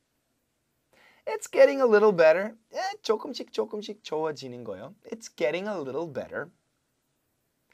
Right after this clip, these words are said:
I always see you studying in the morning before work.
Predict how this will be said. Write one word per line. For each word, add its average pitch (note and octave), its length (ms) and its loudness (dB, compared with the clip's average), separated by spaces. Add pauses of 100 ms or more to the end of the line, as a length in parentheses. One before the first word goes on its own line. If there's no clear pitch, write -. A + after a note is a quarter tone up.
(340)
I F#3+ 160 8
always F4 360 4
see A#3 320 0
you A3 120 4
studying G#3 840 8
in G3 180 -6
the F3+ 120 -4
morning F3 540 2
before E3+ 500 0
work. D#3 480 2